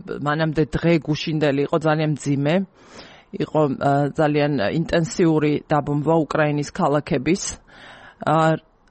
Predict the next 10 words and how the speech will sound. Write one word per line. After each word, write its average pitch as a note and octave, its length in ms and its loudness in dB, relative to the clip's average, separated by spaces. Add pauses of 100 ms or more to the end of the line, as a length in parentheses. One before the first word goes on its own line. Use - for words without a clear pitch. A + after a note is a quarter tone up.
(160)
ასევე F3+ 300 0
მნიშვნელოვანი E3 720 2
აღინიშნოს, D3+ 580 -2
რომ, C#3 240 0
ა, C3+ 160 0 (640)
სამიზნეები D#3+ 1000 0
არის D3+ 360 0
ასევე D#3+ 320 -2
სამოქალაქო E3 680 -2
ობიექტები. C#3+ 640 0